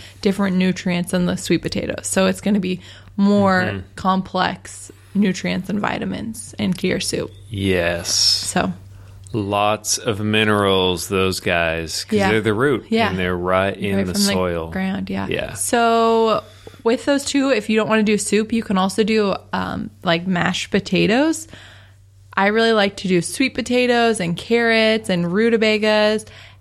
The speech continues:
Speaker 1: and even parsnips and mash 'em up with garlic and coconut oil and salt and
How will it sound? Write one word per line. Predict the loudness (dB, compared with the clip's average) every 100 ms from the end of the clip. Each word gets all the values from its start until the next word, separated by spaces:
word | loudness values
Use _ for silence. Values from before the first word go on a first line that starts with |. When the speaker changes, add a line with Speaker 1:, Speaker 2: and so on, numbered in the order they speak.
| -10
Speaker 1:
and | -4 -2
even | 0 -2
parsnips | -2 -2 -2 -2 -2 -2 -2
and | -2
mash | 0 -2 -2 -2
'em | 0
up | -2 -2
with | -2 -2 -8 -4
garlic | 0 2 2 0 0 -2 -6 -4
and | -4 -4 -6 -6
coconut | -4 -2 -2 0
oil | 2 2 2
and | 0 -4
salt | -2 2 4 2 0 -6
and | -6